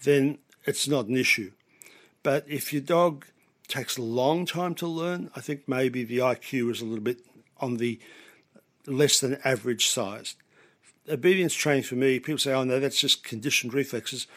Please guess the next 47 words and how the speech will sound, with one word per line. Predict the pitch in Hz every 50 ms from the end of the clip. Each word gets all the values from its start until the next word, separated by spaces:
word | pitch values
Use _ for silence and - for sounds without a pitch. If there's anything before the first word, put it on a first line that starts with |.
| - -
Sure, | - - - - 262 285 247 170 110 - _ _ _ _ _
it | - 151 160
is, | 196 190 139 - -
you | 156 147
know, | 135 127
repeating | 113 120 117 - - 147 156 143 139 139 139 139 139 _ _ _ _ -
things | - - 143 131 123 113
all | - - 160 143 127
the | 120 120
time. | - - 175 165 123 123
Like, | 127 131 123 - - - - - - _ _
that's | - 135 - - -
what | 117 - -
you | -
do | 123 135
with | 123 127 110
a | 113
guide | 101 - 143 151 160 165 147
dog, | 156 175 170 165 160 143
that's | - 139 120 - -
what | 123 120 120 - -
you | 120
do | 104 131 123
with | 117 110 98
a | 101
bomb | 90 - 139 147 160 160
dog, | 147 156 156 156 156 135
with | 120 98
a | 95
police | - - 123 135 156 151 -
dog. | - 160 151 143 - - - - - _
You | - 151 160 156
repeat | 156 143 - - 156 160 - -
the | - 139 135
exercises. | 170 165 - - 143 - - 127 107 104 92 - - - - - _ - - - - - - - - _ -
How | - 170 151 - - -
often | 147 175 180 - 240 233 196
you | 160 139
have | 123 123 - -
to | - 135
repeat | 120 110 104 - 139 160 190 - -
them | 117 107 113
for | - - - 131
the | 110 113
dog | 113 127 127 123 110
to | - -
learn, | 120 120 143 147 135 113 117 131 127